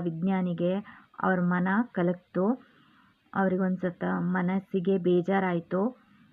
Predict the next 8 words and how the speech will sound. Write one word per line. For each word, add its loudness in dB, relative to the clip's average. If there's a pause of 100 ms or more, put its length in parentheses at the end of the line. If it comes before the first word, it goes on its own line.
(360)
ಜನರ 6
ನೆರವಿಗೆ 4
ಬಾರದ -2 (100)
ವಿಜ್ಞಾನ 0
ತಂತ್ರಜ್ಞಾನಕ್ಕೆ -2
ಏನು 0
ಅರ್ಥವಿದೆ? -2 (340)
ಇಂತಹ 6